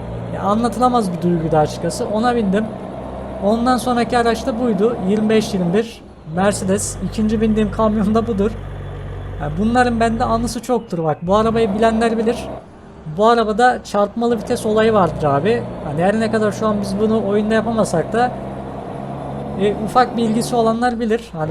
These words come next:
bu araçların farklılıkları açıkçası oydu. Yani bilenler zaten yorumlara şu an yazıyordur umarım. Bu arabayla anısı olanlar.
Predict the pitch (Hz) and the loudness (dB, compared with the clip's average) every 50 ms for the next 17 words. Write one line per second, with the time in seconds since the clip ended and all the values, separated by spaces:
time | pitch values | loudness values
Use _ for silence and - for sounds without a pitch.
0 | 151 156 185 202 208 208 220 208 - 226 220 220 214 - 214 214 214 - - 226 | -2 0 2 4 4 4 2 2 0 0 -2 0 0 2 2 2 2 0 -4 -6
1 | 214 - 220 214 220 233 214 202 - - - 214 190 - 226 208 214 220 214 202 | -4 -2 0 0 2 2 0 0 -2 -4 -4 -4 -2 -2 -2 0 2 4 4 4
2 | 175 196 233 233 - - - - - - - - - - - - 139 135 151 170 | 2 2 0 0 -4 -8 -10 -10 -10 -10 -10 -10 -10 -8 -8 -8 -6 -4 0 2
3 | 190 202 202 208 220 214 202 214 214 208 - 220 214 202 202 202 220 208 208 214 | 2 2 2 2 2 2 2 2 2 2 2 0 0 2 2 0 0 0 0 0
4 | 208 214 214 - 226 214 220 220 190 180 190 185 185 185 220 220 190 185 170 170 | 0 0 -2 0 0 2 2 2 0 2 2 2 2 2 2 2 2 0 0 2
5 | 160 156 175 220 220 220 - - - - - - - - - - - - - 143 | 2 2 2 0 -2 -6 -10 -18 -20 -20 -20 -20 -20 -20 -20 -20 -18 -14 -12 -4
6 | 135 160 180 202 208 208 202 190 202 196 196 190 185 185 185 190 - 180 170 165 | 2 4 4 6 6 4 2 2 2 4 4 4 2 2 0 0 -2 -2 0 0
7 | 160 156 165 208 254 - - | 0 0 0 -2 -2 -2 -6